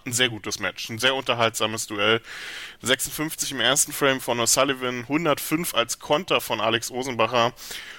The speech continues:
Und den dritten Frame hat er ein bisschen unglücklich abgegeben. Da hatte er zwei gute Möglichkeiten zu Beginn des Frames, konnte die nicht nutzen und Ronnie O'Sullivan macht mit einer achtundfünfzig erstmal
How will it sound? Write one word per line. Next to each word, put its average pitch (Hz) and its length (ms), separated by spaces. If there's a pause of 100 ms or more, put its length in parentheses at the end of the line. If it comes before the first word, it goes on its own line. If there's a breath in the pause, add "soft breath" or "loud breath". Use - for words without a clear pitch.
(120)
Und 123 140
den 131 160
dritten 143 300
Frame 135 360
hat 131 120
er 127 40
ein 127 100
bisschen 123 260
unglücklich 143 640
abgegeben. 117 560
Da 113 320
hatte 117 200
er 113 140
zwei 131 320
gute 143 220
Möglichkeiten 120 640
zu 110 160
Beginn 113 360
des 117 180
Frames, 107 520
konnte 131 380
die 123 100
nicht 120 240
nutzen 117 400
und 107 300
Ronnie 104 180
O'Sullivan 104 400
macht 101 320
mit 113 180
einer 101 120
achtundfünfzig 123 760
erstmal 113 600